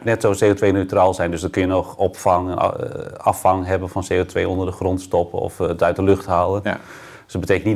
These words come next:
Speaker 1: dat je nog steeds, eh, geen fossiele brandstoffen gebruikt. Maar oké, netto
Speaker 2: Ja.
Speaker 1: C O twee neutraal. Ja, je moet de goede termen gebruiken.
Speaker 2: Ja,
Speaker 1: En in
Speaker 2: klopt.
Speaker 1: tweeduizend, voor tweeduizend dertig moet de piek in de C O twee uitstoot zichtbaar worden in China.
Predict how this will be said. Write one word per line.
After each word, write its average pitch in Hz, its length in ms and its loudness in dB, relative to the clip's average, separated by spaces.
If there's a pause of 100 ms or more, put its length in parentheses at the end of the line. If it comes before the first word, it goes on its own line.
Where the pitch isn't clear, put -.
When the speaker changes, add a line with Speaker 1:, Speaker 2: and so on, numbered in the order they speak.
Speaker 1:
dat 101 80 -2
je 107 80 0
nog 101 220 0
steeds, 101 400 2
eh, 101 140 2 (140)
geen 95 400 -4
fossiele 98 340 0
brandstoffen 95 500 -2
gebruikt. 92 480 -2
Maar 101 180 -4 (100)
oké, 104 200 -2
netto 104 640 2 (280)
Speaker 2:
Ja. 92 200 -4 (420)
Speaker 1:
C - 40 -6
O 98 120 4
twee 95 500 0 (320)
neutraal. 90 640 0 (420)
Ja, - 80 -2
je 90 80 0
moet 95 100 2
de 101 60 -2
goede 104 180 2
termen 107 300 2
gebruiken. 90 640 -2
Speaker 2:
Ja, 131 100 -2
Speaker 1:
En 131 80 -2 (140)
in - 100 0
Speaker 2:
klopt. 117 140 4
Speaker 1:
tweeduizend, 120 500 0
voor 156 200 4
tweeduizend 131 360 2
dertig 120 240 2
moet 113 180 0
de 110 80 0
piek - 320 0
in 113 80 0
de 104 60 0
C 90 60 -2
O 104 120 4
twee 98 220 2
uitstoot 87 560 0
zichtbaar 90 440 0
worden 85 300 0
in 85 60 -6
China. 87 440 -6